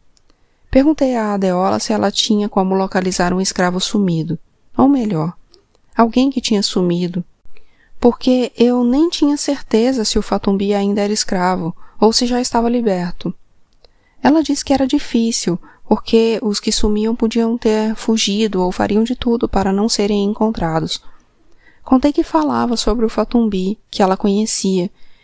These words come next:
e ouvi que seria mais fácil tentar saber notícias dele por intermédio dos mussurumins,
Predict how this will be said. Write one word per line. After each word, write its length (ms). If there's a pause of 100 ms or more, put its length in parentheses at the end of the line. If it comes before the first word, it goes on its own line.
(180)
e 160
ouvi 520
que 500
seria 420
mais 280
fácil 340
tentar 500
saber 360
notícias 580
dele 320
por 140
intermédio 600
dos 160
mussurumins, 760